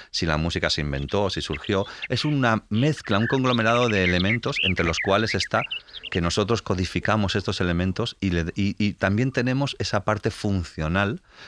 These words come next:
que es la misma que los pavos reales tienen cuando el que tiene la, la cola con más colores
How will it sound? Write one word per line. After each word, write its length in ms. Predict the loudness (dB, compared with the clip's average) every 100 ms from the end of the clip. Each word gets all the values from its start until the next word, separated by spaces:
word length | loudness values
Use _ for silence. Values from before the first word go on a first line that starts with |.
| -12
que 120 | -2 0
es 80 | 2
la 100 | 2
misma 240 | 2 0
que 100 | 0
los 140 | -2
pavos 300 | 2 2 2
reales 360 | 2 2 2 0
tienen 240 | -2 -2
cuando 280 | 0 -2 -2
el 100 | -4
que 200 | -4 -6 -6 -6
tiene 200 | -4 -2
la, 320 | -2 -4 -6
la 100 | -6
cola 280 | -2 0 0
con 140 | -2
más 400 | 0 0 2 0
colores 460 | -2 0 2 0 -2